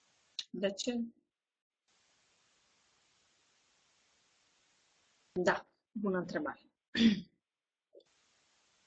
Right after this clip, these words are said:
Ok. Um, acum, faptul că Isus avea acces la genul acesta de cunoaștere dă și o explicație asupra,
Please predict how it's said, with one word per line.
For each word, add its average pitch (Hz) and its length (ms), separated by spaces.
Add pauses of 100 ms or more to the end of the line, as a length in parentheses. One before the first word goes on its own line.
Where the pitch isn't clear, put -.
Ok. 208 180 (1000)
Um, 180 600 (260)
acum, - 500 (1000)
faptul 233 400
că 208 540
Isus 226 400
avea 190 300
acces 190 360
la 170 400 (420)
genul 202 200
acesta 180 360
de 170 140
cunoaștere 240 920
dă 240 140
și 262 140
o - 20
explicație 226 1120 (340)
asupra, 196 800